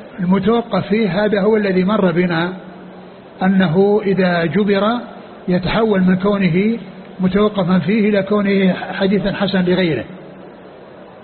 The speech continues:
حديث حسن مثل، مثل المدلس ومثل المرسل. نعم.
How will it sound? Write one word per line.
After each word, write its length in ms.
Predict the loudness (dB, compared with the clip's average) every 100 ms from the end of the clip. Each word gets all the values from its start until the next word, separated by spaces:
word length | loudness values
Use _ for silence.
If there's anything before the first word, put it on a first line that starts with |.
| -20 -20 -20 -14
حديث 360 | -6 -2 -2 -2
حسن 440 | -2 0 0 0 0
مثل، 480 | 0 0 0 -2 -6 -14 -18 -20 -16 -4
مثل 420 | 0 2 2 0 -2
المدلس 840 | -2 -4 -4 0 0 0 -2 -2
ومثل 220 | -4 -2 -2
المرسل. 600 | 0 2 2 0 -2 -2 -8 -16 -18 -18 -20 -20 -20 -20 -12 -4
نعم. 200 | -2